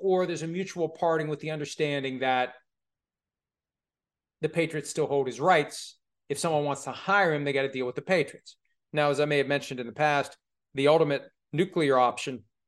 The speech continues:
for Belichick, if the Patriots are driving too hard of a bargain, is to say,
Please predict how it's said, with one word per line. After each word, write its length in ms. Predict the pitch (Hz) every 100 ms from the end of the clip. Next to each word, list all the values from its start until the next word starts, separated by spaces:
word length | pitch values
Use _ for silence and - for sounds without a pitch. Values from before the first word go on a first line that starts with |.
| _ _ _ _ _ _ _
for 100 | 139
Belichick, 520 | 160 185 - 139 139
if 80 | -
the 80 | -
Patriots 400 | 156 151 135 -
are 40 |
driving 280 | 147 139 131
too 160 | 143 120
hard 180 | 135
of 60 | 117
a 40 |
bargain, 380 | 110 160 190 143
is 120 | 123
to 100 | -
say, 360 | - 147 135